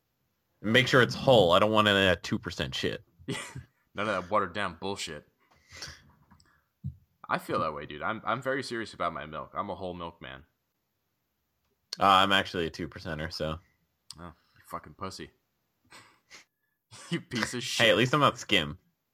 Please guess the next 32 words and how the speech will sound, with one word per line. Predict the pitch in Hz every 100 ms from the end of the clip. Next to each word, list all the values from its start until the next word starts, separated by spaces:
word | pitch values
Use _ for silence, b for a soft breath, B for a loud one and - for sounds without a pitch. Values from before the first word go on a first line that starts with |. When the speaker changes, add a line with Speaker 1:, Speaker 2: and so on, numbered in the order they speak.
| _
Speaker 2:
Oh, | 101 90 80 90
Jesus | - 104 98 - -
Christ! | - 98 95 -
Like, | - - - -
what | 196 -
the | 185
fuck | - 143 139
is |
the | 104
point | - 127 123 -
with | 85
skim? | - - 80 67 _ _ _
Just | 151 175
drink | - 165 160
Speaker 1:
It's | 92
Speaker 2:
water. | 101 113 101
Speaker 1:
water, | 117 147 170 170 _ _ _ _
water | 107 98 131 165 156
<laughs> |
lying | 135 120 120 139 143
about | 123 117
being | 117 110 98
milk. | 101 - - - -
Speaker 2:
You | 113 165 - -
Speaker 1:
One | 104
of | 90
my |
Speaker 2:
gross | 101
Speaker 1:
favorite | 113 101 73
Speaker 2:
fuck. | -
Like, | 101
Speaker 1:
quotes. | - -